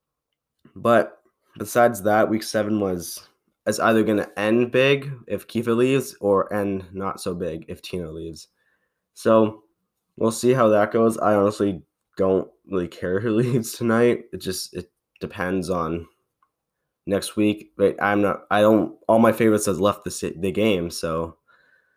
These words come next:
oh, oh well. But we'll see how that goes. But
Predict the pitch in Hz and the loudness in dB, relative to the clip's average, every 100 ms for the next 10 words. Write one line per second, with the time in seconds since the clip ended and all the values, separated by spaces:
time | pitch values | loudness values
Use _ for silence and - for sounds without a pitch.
0 | _ _ _ _ _ _ _ - 120 113 | _ _ _ _ _ _ _ -6 -2 -2
1 | 101 110 90 82 85 101 - - - _ | -2 0 2 0 2 4 4 0 -20 _
2 | _ - - - _ _ - 113 113 131 | _ -20 -20 -20 _ _ 0 2 2 2
3 | 117 104 98 104 90 104 113 - - 92 | 4 6 4 4 4 4 0 -4 0 0
4 | - | 0